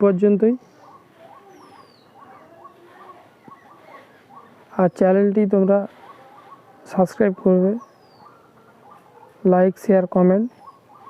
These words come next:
যারা নতুন দেখছো, তারা প্লিজ চ্যানেলটি সাবস্ক্রাইব করে নেবে, যাতে নতুন ভিডিওগুলো তোমরা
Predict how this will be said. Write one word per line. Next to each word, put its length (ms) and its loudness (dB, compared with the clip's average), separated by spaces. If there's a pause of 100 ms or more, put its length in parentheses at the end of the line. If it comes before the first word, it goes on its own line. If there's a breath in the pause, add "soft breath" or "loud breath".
(880)
যারা 200 2 (140)
নতুন 220 0 (120)
দেখছো, 280 0 (460)
তারা 240 2
প্লিজ 260 2
চ্যানেলটি 360 2
সাবস্ক্রাইব 400 0
করে 160 2
নেবে, 240 2
যাতে 200 0 (280)
নতুন 220 0 (100)
ভিডিওগুলো 400 0 (100)
তোমরা 240 2